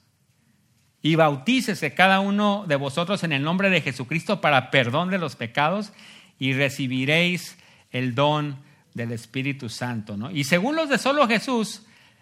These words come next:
ellos según atan cabos, erróneamente usando principios no buenos de hermenéutica, de interpretación bíblica, y llegan a la conclusión errónea de que,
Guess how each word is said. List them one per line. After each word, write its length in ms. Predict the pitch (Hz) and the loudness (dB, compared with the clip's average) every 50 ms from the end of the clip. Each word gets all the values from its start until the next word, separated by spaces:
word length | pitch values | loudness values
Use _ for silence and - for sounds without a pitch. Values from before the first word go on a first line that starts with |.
| _ _ _ _ _ _ _ _ _ _ - | _ _ _ _ _ _ _ _ _ _ 0
ellos 320 | 165 175 254 262 285 240 | 2 2 2 4 0 0
según 340 | - 208 196 196 233 240 240 | 2 2 2 2 2 2 4
atan 380 | 240 240 240 - 240 240 233 214 | 4 2 4 4 2 2 2 4
cabos, 540 | - 254 208 170 180 208 208 - - - - _ _ _ _ _ _ _ | 4 4 6 6 2 -4 -4 -6 -10 -16 -20 _ _ _ _ _ _ _
erróneamente 920 | - 143 135 131 160 185 202 214 226 220 208 214 226 220 208 180 - 156 | -6 -4 -2 0 2 2 2 2 2 2 4 4 4 2 2 0 -2 -2
usando 880 | 143 131 - 160 165 175 185 202 202 202 202 196 196 - - - - _ | -2 0 0 0 0 2 2 2 2 2 0 0 -4 -10 -20 -20 -20 _
principios 580 | - 143 139 135 127 - 175 170 - 202 196 190 | -4 -2 -2 -2 -2 -4 -6 -6 -2 -2 -2 0
no 260 | 180 180 185 196 196 | 0 0 2 2 0
buenos 480 | 180 185 208 214 208 190 180 170 151 135 | 0 2 2 2 2 2 2 -2 -2 0
de 60 | 139 | -2
hermenéutica, 800 | 135 135 131 135 135 156 185 190 170 147 151 131 - - 123 123 | -2 0 -2 -2 -2 0 -2 -2 -2 -4 -8 -8 -4 -2 -2 -2
de 80 | 120 120 | -2 -4
interpretación 720 | 120 110 120 113 117 123 107 - 117 110 - 170 170 175 | -4 -4 -6 -8 -8 -8 -8 -8 -8 -8 -6 -6 -6 -4
bíblica, 580 | 180 196 190 160 143 139 135 - 135 131 131 - - - - - - _ _ - | -4 -4 -4 -4 -8 -10 -6 -4 -4 -4 -4 -8 -18 -20 -20 -20 -20 _ _ -8
y 100 | - 123 | -4 -2
llegan 260 | 131 156 185 214 233 233 | 0 0 2 2 2 2
a 80 | 226 | 4
la 160 | 220 196 175 | 4 2 2
conclusión 580 | - 165 151 131 135 147 139 139 - 185 196 208 | 2 -2 -4 -4 -4 -6 -6 -4 -4 -4 -2 0
errónea 580 | 214 202 185 202 220 220 214 202 185 175 170 160 | 0 0 0 0 0 0 0 0 0 0 0 0
de 200 | 156 147 135 - | 0 -2 -4 -4
que, 400 | - 143 127 123 117 117 - | -4 -4 -4 -4 -6 -8 -14